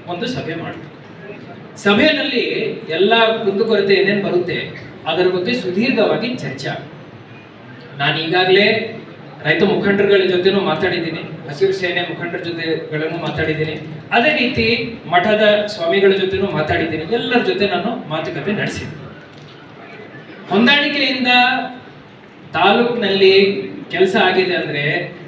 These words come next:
ನಮ್, ನಾವು ಯಾರು ಇದರಲ್ಲಿ ಹಸ್ತಕ್ಷೇಪ ಮಾಡಲ್ಲ. ತಕರಾರಿದ್ದಾಗ ಮಾತ್ರ ನಾವು ಬರ್ತೀವಿ.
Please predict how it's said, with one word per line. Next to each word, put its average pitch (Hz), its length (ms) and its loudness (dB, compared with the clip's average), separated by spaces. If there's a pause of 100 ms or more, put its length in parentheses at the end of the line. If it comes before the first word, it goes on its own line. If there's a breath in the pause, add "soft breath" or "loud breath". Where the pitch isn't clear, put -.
(440)
ನಮ್, 214 420 -2
ನಾವು 220 260 6
ಯಾರು 233 340 4
ಇದರಲ್ಲಿ 208 300 0
ಹಸ್ತಕ್ಷೇಪ 165 600 -6
ಮಾಡಲ್ಲ. - 380 -10 (1000)
ತಕರಾರಿದ್ದಾಗ 302 680 2
ಮಾತ್ರ 233 300 4
ನಾವು 196 280 0
ಬರ್ತೀವಿ. - 360 -6